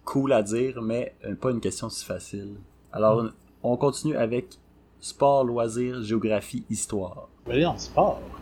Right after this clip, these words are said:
Speaker 1: Sport. Voici la question. Quel sport pratiquait Orenthal James Simpson, accusé et acquitté du meurtre de sa femme en mille neuf cent quatre-vingt-quatorze ?
Speaker 3: Le football.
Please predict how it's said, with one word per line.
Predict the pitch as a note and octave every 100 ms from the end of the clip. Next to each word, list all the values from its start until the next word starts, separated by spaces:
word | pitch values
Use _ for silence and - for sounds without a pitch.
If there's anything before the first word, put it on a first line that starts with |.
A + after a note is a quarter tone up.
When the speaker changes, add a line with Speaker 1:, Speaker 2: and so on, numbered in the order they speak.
| - -
Speaker 1:
Sport. | - - D#3 A2 G2 F#2+ F#2+ - _ _ _
Voici | G#2+ G#2+ C3
la |
question. | B2 A#2 - D#3+ - _ _
Quel | - D#3 C#3+
sport | A#2+ - C3+ B2+ A#2 -
pratiquait | - C3+ - - C3 - - _ _ _ _
Orenthal | B2 C3+ C3 A2+ - B2 A#2+ B2 A#2+ A2
James | A2+ A#2+ A#2+
Simpson, | A#2+ - A#2 A2 - A#2+ B2
accusé | A2 A2 - G#2+ A2 A#2+ - _ _ _ -
et | A#2+ -
acquitté | C3 D3 - - C3+ -
du | A#2+ G#2
meurtre | G#2+ A#2+ B2 -
de | G#2
sa | F#2+ G#2
femme | A#2+ A#2+ A2
en | G2
mille | G2+ C3
neuf | A#2+
cent | C3
quatre-vingt-quatorze ? | B2 A#2 A2+ A2 G#2+ A2 G2 - C#3
Speaker 3:
Le | B2+ A#2+ A2+
football. | - F#3+ D3+